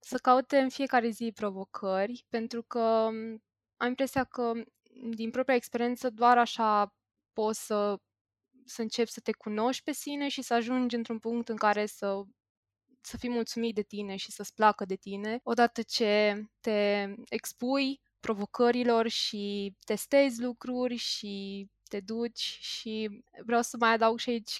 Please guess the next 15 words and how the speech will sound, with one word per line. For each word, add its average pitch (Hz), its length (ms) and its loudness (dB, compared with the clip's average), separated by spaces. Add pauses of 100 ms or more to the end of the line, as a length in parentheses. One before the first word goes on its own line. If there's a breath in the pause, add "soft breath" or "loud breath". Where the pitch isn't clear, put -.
că 240 140 -2
era, 214 480 2
uh, 202 120 -8
vorbeați 220 380 4
despre 226 260 -2
energia 214 440 2
grupului. 226 760 -2 (360 loud breath)
Da, 190 320 6
pot 208 220 -2
să - 160 -12
spun 214 380 -6
un 208 160 -4
mare 208 280 2
da, 196 320 4
că 196 460 -2